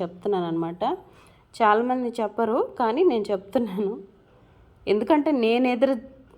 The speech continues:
ఆ, నేను ఫేస్ చేసిన ప్రాబ్లం మీలో ఎవరికైనా వచ్చి ఉండొచ్చు, కానీ మీరు కూడా ఫేస్ చేస్తూ ఉండొచ్చు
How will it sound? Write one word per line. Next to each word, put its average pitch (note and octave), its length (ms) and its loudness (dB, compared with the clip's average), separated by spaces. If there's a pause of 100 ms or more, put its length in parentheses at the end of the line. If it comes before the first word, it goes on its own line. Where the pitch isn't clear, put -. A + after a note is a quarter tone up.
(340)
ఆ, G3+ 160 4
నేను G#3+ 280 2
ఫేస్ C4 360 0
చేసిన B3+ 380 -2 (400)
ప్రాబ్లం G#3 540 0 (460)
మీలో A#3+ 280 4
ఎవరికైనా C#4 640 2
వచ్చి A3 240 -4
ఉండొచ్చు, A3+ 560 -2 (400)
కానీ A#3 180 2
మీరు A#3+ 240 0
కూడా C4 140 4
ఫేస్ A3+ 400 -2
చేస్తూ G#3+ 360 -2
ఉండొచ్చు G#3 640 -2